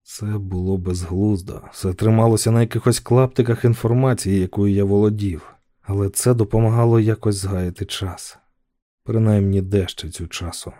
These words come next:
І в мене таки були ті клаптики, хоч і мізерні. Один клаптик. Містер Боудідж говорив про два місяці, які сходять на небі,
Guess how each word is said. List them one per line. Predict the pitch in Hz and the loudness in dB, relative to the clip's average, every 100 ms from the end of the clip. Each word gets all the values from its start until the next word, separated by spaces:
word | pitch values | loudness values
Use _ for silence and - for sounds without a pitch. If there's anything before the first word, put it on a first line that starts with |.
| _ _ _ _ _ - | _ _ _ _ _ -6
І | 95 | -2
в | 92 | 2
мене | 101 120 120 | 4 4 2
таки | 110 117 - 135 | 2 -2 -2 -4
були | 127 120 127 127 | 2 2 2 0
ті | 98 87 | 0 -6
клаптики, | - 92 90 - - 80 - - _ - | -4 -4 -4 -14 -16 -16 -16 -20 _ -16
хоч | 87 - | -12 -6
і | |
мізерні. | 90 92 87 92 80 64 - - _ _ _ _ _ _ - | -4 -4 -4 -6 -6 -10 -16 -20 _ _ _ _ _ _ -10
Один | 98 90 95 107 | -8 -2 0 0
клаптик. | - 110 107 - 104 - - - - | 2 2 2 0 -4 -4 -16 -16 -4
Містер | 107 120 - 123 | -2 -2 0 0
Боудідж | 117 131 127 123 110 | 6 6 6 4 4
говорив | 113 120 120 | 6 6 6
про | 110 117 110 | 4 2 2
два | 110 120 | 4 4
місяці, | 120 127 113 92 - | 4 4 2 -2 -2
які | 92 - | -2 0
сходять | 95 - 104 101 104 | -4 0 2 2 2
на | 110 | 2
небі, | 113 101 80 76 | 2 0 -2 -10